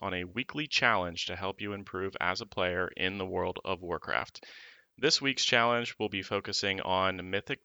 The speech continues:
Dungeons and what you need to get there.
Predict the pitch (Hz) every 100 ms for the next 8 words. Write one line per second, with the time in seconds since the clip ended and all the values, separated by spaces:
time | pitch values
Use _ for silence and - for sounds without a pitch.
0 | - 87 101 90 80 82 - - 92 87
1 | 92 110 - 104 98 95 - - 82 -
2 | 50 -